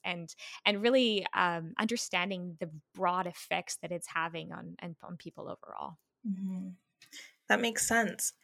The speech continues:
Speaker 2: And so in specific or, like, in general, what have you found in regards to the human A I relationship?
Speaker 1: Well, I'm still on the cusp of that, but a lot of research has been done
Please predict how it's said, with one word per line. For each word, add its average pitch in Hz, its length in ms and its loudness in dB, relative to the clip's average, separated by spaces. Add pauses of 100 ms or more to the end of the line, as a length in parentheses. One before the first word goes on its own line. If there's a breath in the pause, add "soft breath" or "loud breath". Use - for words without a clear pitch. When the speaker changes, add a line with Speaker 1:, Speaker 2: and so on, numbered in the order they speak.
(160)
Speaker 2:
And 226 180 6
so 220 720 8
in 269 160 12
specific 254 640 8 (160)
or, 247 160 12
like, 208 180 10
in 196 140 0
general, 170 580 -4 (320 loud breath)
what 226 140 12
have 247 200 8
you 233 100 6
found 202 400 10
in 196 100 0
regards 190 600 6
to 202 120 2
the 185 240 4
human 185 720 0
A 180 140 -2
I 175 180 0
relationship? 180 960 -2 (320)
Speaker 1:
Well, 202 340 6
I'm 254 180 6
still - 480 0 (220)
on 392 100 2
the 359 80 2
cusp - 460 0
of 170 260 0
that, 202 500 0
but 214 220 6
a 226 100 6
lot 233 220 6
of 330 160 0
research 240 440 2
has 208 200 0
been 208 200 -2
done 175 360 0